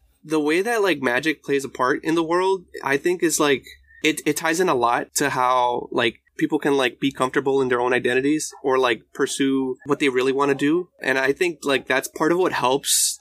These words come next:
like, illustrate the themes of, like, getting together and, like, breaking the cycles of hatred. Just 'cause, like,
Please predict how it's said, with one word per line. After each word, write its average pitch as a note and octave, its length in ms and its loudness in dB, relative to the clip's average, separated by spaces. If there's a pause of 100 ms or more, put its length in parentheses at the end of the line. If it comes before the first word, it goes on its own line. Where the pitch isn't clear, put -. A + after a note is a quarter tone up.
like, B2 200 0
illustrate C3+ 380 0
the D3+ 80 -2
themes C#3+ 400 0
of, B2+ 220 -2
like, B2 260 0 (180)
getting C3+ 200 0
together C3 560 0 (120)
and, B2 200 0
like, A#2 280 0 (300)
breaking C3 300 0
the C3 80 0
cycles C3+ 340 0
of C#3+ 120 0
hatred. D3+ 420 -2 (120)
Just C#3 200 0
'cause, F#3 160 0
like, F3+ 260 0